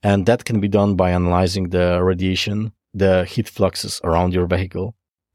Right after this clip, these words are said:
by understanding where the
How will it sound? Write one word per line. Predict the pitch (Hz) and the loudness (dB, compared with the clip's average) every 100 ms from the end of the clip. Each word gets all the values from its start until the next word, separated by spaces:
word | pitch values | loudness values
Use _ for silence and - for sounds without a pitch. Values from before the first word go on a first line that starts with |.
| - | -2
by | 92 98 | 0 0
understanding | 98 101 95 - - 98 95 87 87 90 - | 0 0 0 -2 0 0 2 0 -4 -6 -6
where | 95 95 92 95 92 | 0 2 2 0 2
the | 92 90 87 82 | 2 0 -4 -8